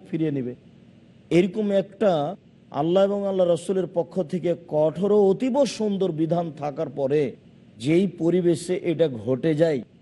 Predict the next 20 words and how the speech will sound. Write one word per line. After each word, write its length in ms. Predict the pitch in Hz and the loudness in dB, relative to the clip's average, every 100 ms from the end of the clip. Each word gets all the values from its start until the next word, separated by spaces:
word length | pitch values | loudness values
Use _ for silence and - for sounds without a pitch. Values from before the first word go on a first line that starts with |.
| _ - | _ -20
সেই 280 | - 180 | -2 0
পরিবেশকে 640 | 175 170 170 185 233 233 190 | 0 0 0 2 2 0 -4
আমরা 300 | 170 165 156 | -2 -2 -2
কেমনে 480 | - 160 208 262 294 | 0 0 4 4 4
বলতে 360 | 247 220 208 | 2 2 -2
পারি 200 | 185 180 | 0 -2
যে 100 | 165 | -2
এটা 180 | 175 156 | -4 -6
একটা 160 | 147 151 | -8 -10
শিক্ষিত 440 | - 147 - 127 123 | -10 -12 -12 -12 -10
সমাজ 260 | 117 113 90 - - - - | -8 -10 -10 -18 -20 -20 -14
বা 180 | 131 185 | 0 4
একটা 320 | 185 - 190 | 4 2 -2
কোরআন 340 | 180 180 175 175 | 0 0 0 0
হাদিস 340 | 175 160 139 | -2 -2 -2
জানে 420 | 113 160 170 175 170 | -2 0 0 -2 -2
এমন 360 | 160 160 156 | -4 -2 -4
ব্যক্তি 600 | 139 156 156 - 156 127 - - - - | 0 -2 -2 -8 -4 -4 -8 -20 -20 -2
তারা 360 | 165 156 147 135 | 0 2 -2 -2
পিতামাতা? 680 | 170 170 165 151 117 127 113 | -4 0 0 0 -4 -6 -8